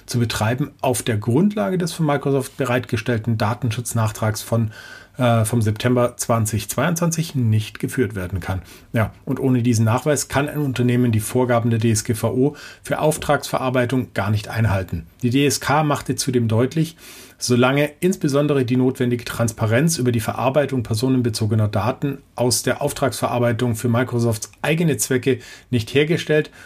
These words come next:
und deren Rechtmäßigkeit nicht belegt wird, kann dieser Nachweis nicht erbracht werden. Ja, damit war die Bombe geplatzt. Thüringens Landesbeauftragter für Datenschutz, der erklärte dazu, dass die Verantwortlichen nach D S G V O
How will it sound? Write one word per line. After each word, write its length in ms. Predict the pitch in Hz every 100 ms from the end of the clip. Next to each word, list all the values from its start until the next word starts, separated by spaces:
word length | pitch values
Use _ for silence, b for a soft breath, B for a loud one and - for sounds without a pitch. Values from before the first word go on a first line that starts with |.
| B
und 160 | 131 117
deren 120 | 127
Rechtmäßigkeit 840 | 117 127 - 139 113 120 - 127 113
nicht 160 | 107
belegt 360 | - 113 139 -
wird, 200 | 135 120 - _ -
kann 220 | - 120
dieser 240 | 110 107
Nachweis 640 | 107 107 - 131 131 127 -
nicht 300 | 120 107 -
erbracht 400 | 110 110 107 -
werden. 260 | 92 87 - B B B B
Ja, 220 | - 101 - B B B B
damit 300 | 113 107 117
war 120 | 107 120
die 60 |
Bombe 300 | 113 113 131
geplatzt. 560 | 127 107 104 - - - -
Thüringens 440 | - 156 156 135 131
Landesbeauftragter 920 | 139 147 - 123 143 - 143 120 120
für 100 | 123
Datenschutz, 520 | 123 - - 165 - B B 139
der 120 | 143
erklärte 400 | 135 131 143 139
dazu, 480 | 131 110 151 131 B B
dass 160 | 113 131
die 80 |
Verantwortlichen 680 | 120 135 147 156 151 156 -
nach 120 | 131 110
D 140 | 135
S 160 | - -
G 100 | 123
V 180 | 123
O 280 | 147 151 165